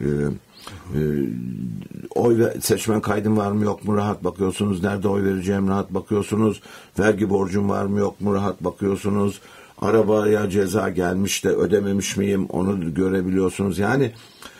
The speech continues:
yurttaş olarak haklarınız ve sorumluluklarınızı daha kolay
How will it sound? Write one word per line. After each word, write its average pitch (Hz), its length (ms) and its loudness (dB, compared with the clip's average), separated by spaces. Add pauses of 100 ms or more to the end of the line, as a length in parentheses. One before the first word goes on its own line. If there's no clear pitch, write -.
(140)
yurttaş 123 640 0 (800)
olarak 90 540 -2
haklarınız 131 840 0
ve 117 100 2
sorumluluklarınızı 107 960 0
daha 120 220 0
kolay 113 460 0